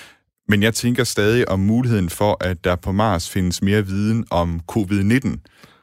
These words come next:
Øh, måske i form af noget, ku-, som kunne bruges i en covid nitten vaccine." Jeg ved ikke, man kunne måske godt, altså, sige, at hvis vi lærer noget om livet på Mars, altså, vi, hvis vi forestiller os, at der, livet har haft sin egen opståen på Mars,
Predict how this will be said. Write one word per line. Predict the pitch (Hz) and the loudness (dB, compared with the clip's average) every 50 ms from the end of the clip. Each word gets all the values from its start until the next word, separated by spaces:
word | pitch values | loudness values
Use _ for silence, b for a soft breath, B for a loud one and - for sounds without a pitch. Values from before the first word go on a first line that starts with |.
| b _ | b _
Øh, | 98 95 95 92 90 87 87 87 85 | 0 2 4 4 4 4 4 2 2
måske | 85 90 87 - 123 | 0 -2 -2 0 0
i | 104 | 0
form | 95 - 113 107 98 87 | 2 2 2 2 2 2
af | 82 90 87 | 0 0 0
noget, | 87 95 101 104 104 101 - | 2 2 2 2 0 -2 -6
ku-, | - - - - - - | -10 -10 -10 -10 -10 -8
som | - - 95 | -4 -4 -2
kunne | 87 92 82 | -2 -2 -2
bruges | - 95 98 101 98 - - | -2 -2 -2 -2 -2 -4 -4
i | 92 | -2
en | 92 90 85 | -2 -2 -2
covid | - 98 90 92 90 | -2 -4 -2 -2 -2
nitten | 87 87 104 104 113 92 76 | 0 0 0 0 0 -2 -2
vaccine." | 69 - - - 92 90 90 87 80 B B B B B B | -2 -4 -4 -4 -2 0 0 -2 -2 B B B B B B
Jeg | - 95 | 0 2
ved | 107 | 2
ikke, | 120 113 - - | 2 0 0 -4
man | 107 95 | -6 -2
kunne | - 104 98 95 | 0 0 0 0
måske | 95 - - 123 | 0 0 0 2
godt, | 110 113 117 123 - - | 2 2 2 0 -2 -4
altså, | 95 95 - - 95 | -4 -4 -4 -4 -6
sige, | - - 107 107 110 113 - 85 | -6 -2 -2 0 0 0 0 0
at | 92 90 - b b b b b b b _ _ | 0 -2 -4 b b b b b b b _ _
hvis | 104 98 - - | -2 -2 0 0
vi | 120 | 0
lærer | 120 117 120 120 110 | 2 4 4 4 2
noget | 95 98 101 104 110 - - - | 2 2 2 2 2 2 0 -2
om | - 95 92 90 87 85 82 80 - - - | -2 0 0 0 0 -2 -4 -6 -10 -10 -8
livet | 92 98 120 120 107 90 82 80 - | -4 0 2 2 2 2 0 -2 -4
på | - 92 | -4 -2
Mars, | 90 95 98 90 80 80 - | 0 2 2 0 0 -2 -6
altså, | 90 - 92 | -8 -6 -4
vi, | 95 92 - | -4 -4 -4
hvis | - 92 - | -4 -4 -4
vi | 101 | -2
forestiller | 95 - 127 139 135 - 113 98 | 0 2 2 2 2 0 0 0
os, | 92 - 92 | 0 -2 -2
at | 85 | -2
der, | 90 90 85 - | 0 0 0 0
livet | 92 90 110 127 110 95 87 85 80 b b b b b b b _ | -2 0 0 2 2 2 0 -2 -2 b b b b b b b _
har | - 92 | -2 0
haft | 87 85 101 107 107 - - - - | 2 2 2 0 0 -2 -8 -14 -12
sin | - - 107 101 | -6 -2 -2 0
egen | - 90 101 104 113 120 - | 2 2 2 2 2 2 0
opståen | - 101 98 - - 98 90 78 73 | 0 -2 -2 -2 -2 -2 -2 -2 -2
på | 71 - 90 | -4 -4 -2
Mars, | 90 98 92 71 67 71 - - - | 0 0 0 0 -2 -6 -8 -12 -18